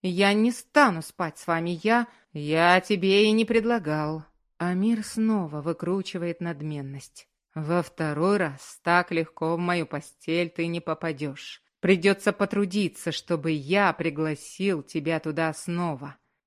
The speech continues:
«Вы сошли с ума?» «Возможно.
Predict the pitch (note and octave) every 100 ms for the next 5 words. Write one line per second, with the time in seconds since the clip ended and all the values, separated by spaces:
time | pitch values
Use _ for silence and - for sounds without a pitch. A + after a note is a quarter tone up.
0 | - E3+ F3 A3+ A3 A3+ - B3+ C4+ C4
1 | D4 D4 D4+ B3 D#3 - _ - D3 D3
2 | C3+ D3 E3+ G#3 D3 - -